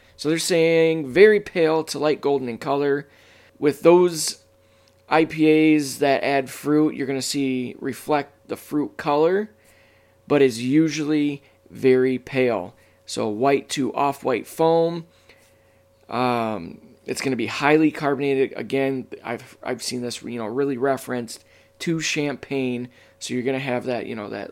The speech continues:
that large head and that high carbonation. So clarity can range from brilliant to moderately hazy. So even that is a little broad,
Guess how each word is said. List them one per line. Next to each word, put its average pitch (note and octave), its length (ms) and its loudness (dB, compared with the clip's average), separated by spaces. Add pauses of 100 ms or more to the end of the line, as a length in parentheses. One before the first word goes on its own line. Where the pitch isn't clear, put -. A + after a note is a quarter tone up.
(140)
that - 200 -8
large A#2+ 320 -4
head A2+ 240 -6
and G#2+ 160 -10
that G2 160 -8
high A2 400 -4 (340)
carbonation. A2+ 920 -4 (500)
So B2 360 0
clarity E3 460 2
can C#3 160 -6
range C#3+ 360 0
from B2+ 480 0 (280)
brilliant C3 1500 4
to C3+ 180 -4
moderately B2 540 0
hazy. A2+ 580 -2 (400)
So - 160 -6
even C#3+ 240 2
that C#3+ 260 2
is A#2+ 260 -2
a A2 80 -8
little A#2+ 220 -4
broad, A#2+ 560 -4